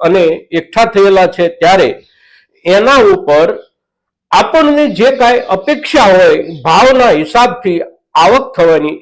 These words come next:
એ અપેક્ષામાંથી આપણને લગભગ બહુ ઓછા પ્રમાણમાં વળતર મળી રહ્યું છે. હવે એ જે ઓછા વળતરની આપણી સ્થિતિ છે, એ સ્થિતિની સાથે માત્ર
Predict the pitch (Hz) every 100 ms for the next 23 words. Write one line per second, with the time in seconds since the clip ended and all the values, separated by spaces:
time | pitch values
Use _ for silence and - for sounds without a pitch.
0 | 202 254 226 185 226 226 - 214 185 180
1 | 196 190 - 156 196 185 151 180 233 _
2 | _ _ 151 165 190 - 233 - - _
3 | _ 180 175 254 294 320 311 285 220 240
4 | 233 262 262 185 185 220 208 170 226 -
5 | 143 156 185 175 170 131 131 135 107 98
6 | 98 _ _ _ _ _ _ - - -
7 | 240 294 294 277 262 285 - - - 202
8 | 254 262 311 254 254 269 285 269 208 262
9 | 277 202 247 - - _ - - 214 240
10 | 302 277 - 139 131 - _ _ - 233
11 | 302 294 - 226 262 247 262 254 180 175
12 | 190 151 131 165 - - _ _ _ 143
13 | 143 175 190